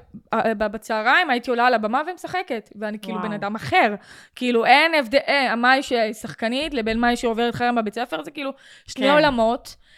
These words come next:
Speaker 1: אה, ו-, ותקחי את אחותי שהייתה מאוד מקובלת בבית ספר, תגידי לה לעלות על במה ולדבר,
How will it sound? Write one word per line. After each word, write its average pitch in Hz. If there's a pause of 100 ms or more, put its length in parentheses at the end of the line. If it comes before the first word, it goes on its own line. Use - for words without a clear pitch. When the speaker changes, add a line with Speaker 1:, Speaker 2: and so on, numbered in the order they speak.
(240)
Speaker 1:
אה, 226
ו-, 220
ותקחי 220
את 320
אחותי 285
שהייתה 262
מאוד 262
מקובלת 381
בבית 381
ספר, 403 (340)
תגידי 233
לה 247
לעלות 214
על 285
במה 214
ולדבר, 233